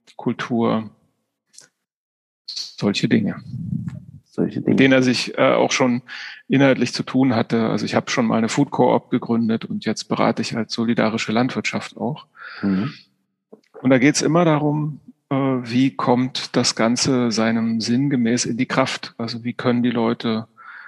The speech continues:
Speaker 1: alle tatsächlich sich am richtigen Fleck fühlen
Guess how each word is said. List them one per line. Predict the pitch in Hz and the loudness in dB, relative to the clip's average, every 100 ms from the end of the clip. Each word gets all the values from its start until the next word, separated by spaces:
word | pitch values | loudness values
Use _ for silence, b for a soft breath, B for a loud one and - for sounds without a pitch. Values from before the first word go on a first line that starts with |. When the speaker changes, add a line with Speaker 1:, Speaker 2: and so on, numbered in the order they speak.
| B B _ _ | B B _ _
Speaker 1:
alle | 117 110 113 113 110 | -2 0 0 -2 -4
tatsächlich | - 107 117 110 117 113 - - | -4 -2 -2 -2 -4 -6 -6 -10
sich | 120 135 139 - - | -2 0 0 -2 -2
am | 131 | 0
richtigen | 131 135 - 113 | 2 0 -2 -2
Fleck | - 143 | 0 0
fühlen | - 170 180 202 202 | 2 2 2 0 -4